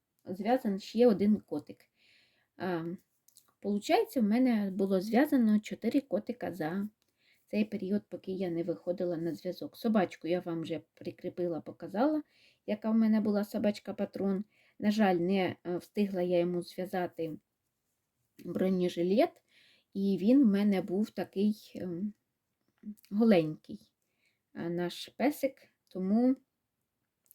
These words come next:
він уже радує свою дитину поки в такому вигляді. Я обов'язково буду повторювати такий майстер-клас,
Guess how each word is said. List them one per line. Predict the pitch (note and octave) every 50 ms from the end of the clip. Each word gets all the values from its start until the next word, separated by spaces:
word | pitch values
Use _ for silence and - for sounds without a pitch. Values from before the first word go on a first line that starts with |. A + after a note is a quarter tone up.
| _ -
він | F3+ F#3 F#3 F#3+
уже | F#3+ G3+ F3 F3
радує | F#3+ F#3 F3+ F3 D#3+ F3 E3+
свою | E3 - - F3 F3 E3+
дитину | F#3+ F#3 E3 - A3 B3+ D#4+ D#4 A#3+
поки | - - - - A3+ A#3+ C#4+ - _ _ _ - _ _ _
в |
такому | - G3 F#3+ - A3 G#3+ G#3 G#3
вигляді. | - - E3+ D#3 D#3 - D#3+ - - - D3+ - -
Я | - G3 G#3+ A3+
обов'язково | G#3+ G3+ A3 A3+ G#3 G#3+ A3 - - - F3+ E3 E3 E3
буду | E3+ F3 E3 F3+ E3
повторювати | - F#3 - - - F#3+ F3+ E3+ E3 E3 E3 E3 - F3+ - _
такий | - F#3 - - G#3 F3+ D#3
майстер-клас, | D#3+ E3+ F3 F3+ - - - - - _ - F3+ A3 D4 - -